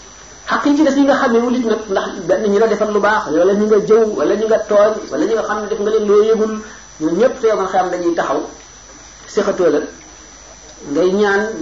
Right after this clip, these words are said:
di leen ko féetale, bokk na ci yiy waral ak mucc. Waaye nag, doomu aadama bu amee ngërëmal Yàlla,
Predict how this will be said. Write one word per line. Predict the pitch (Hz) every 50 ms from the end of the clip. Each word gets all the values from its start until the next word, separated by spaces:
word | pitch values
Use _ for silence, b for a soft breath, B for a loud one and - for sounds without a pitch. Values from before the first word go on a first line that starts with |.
| 156
di | 151 170
leen | 180 190 185
ko | 190 185
féetale, | - 214 196 202 180 156 156 - - - - - - - - - - - - - - - - - - - - - - - - - - - - - - - - -
bokk | 127 131 135
na | 151 151 151
ci | 156 156
yiy | 151 165 170 170
waral | 160 143 135 131 143 151 - - -
ak | - - - 123 127 131
mucc. | 135 139 139 - - - - - - - - - - - - - - - - - - - - - - - - -
Waaye | - - 165
nag, | 190 - - - B B B B B B B B B
doomu | 143 135 147 151
aadama | 147 147 143 139
bu | 147 -
amee | 247 226 214 202
ngërëmal | 190 185 185 175 170 156
Yàlla, | 151 143 127 127 127